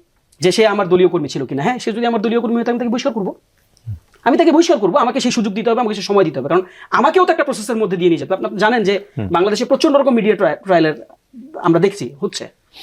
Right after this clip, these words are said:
Speaker 1: কাজেই সেই সুযোগটাও আমাকে দিতে হবে। আমি এই জন্য বলেছি প্রথমেই যে যে কোনো চাঁদাবাজ, সুযোগ সন্ধানী এবং specially যেই, যেই, যেই সময়টা আমরা পার করেছি, যে বিপ্লবটা অসংখ্য মানুষের রক্তের বিনিময়ে অর্জিত হয়েছে, এই বিপ্লবকে কেউ যদি বিক্রি করে কোনো ধরনের,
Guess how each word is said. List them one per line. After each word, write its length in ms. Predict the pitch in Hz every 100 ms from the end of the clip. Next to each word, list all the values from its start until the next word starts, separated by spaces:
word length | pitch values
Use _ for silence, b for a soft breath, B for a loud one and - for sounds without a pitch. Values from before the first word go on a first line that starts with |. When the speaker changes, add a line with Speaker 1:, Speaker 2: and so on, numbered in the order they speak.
| B
Speaker 1:
কাজেই 260 | - 180 330
সেই 160 | - 277
সুযোগটাও 360 | 262 262 262
আমাকে 220 | 208 180
দিতে 140 | 151 139
হবে। 100 | 170
আমি 100 | 226
এই 40 |
জন্য 160 | 226 247
বলেছি 300 | 226 226 277
প্রথমেই 420 | 208 208 247 - b b b b
যে 320 | 185 240 - - _ _
যে 160 | - 240
কোনো 180 | 254 311
চাঁদাবাজ, 460 | 285 202 139 110 - _ _ _ _
সুযোগ 280 | - 226 247
সন্ধানী 400 | - 208 160 120 104 _ _ _ _
এবং 280 | 180 233 247 - _
specially 720 | 233 - 320 311 254 185 190 349
যেই, 220 | 165 220
যেই, 320 | 196 226 196
যেই 160 | 185 226
সময়টা 360 | - 226 240
আমরা 140 | 226 220
পার 200 | 202 190
করেছি, 260 | 196 160
যে 140 | 160 170
বিপ্লবটা 600 | 190 220 262 - 165 113 _ _ _ _
অসংখ্য 380 | 175 180 247 254
মানুষের 340 | 226 233 247
রক্তের 260 | 226 220 233
বিনিময়ে 260 | 226 226 214
অর্জিত 200 | 175 180
হয়েছে, 160 | 147
এই 100 | 175
বিপ্লবকে 600 | 165 202 - 262 269 269
কেউ 140 | 247 240
যদি 160 | 233
বিক্রি 260 | 202 196 226
করে 280 | 240 285 - _ _ _
কোনো 180 | 208 190
ধরনের, 300 | 226 240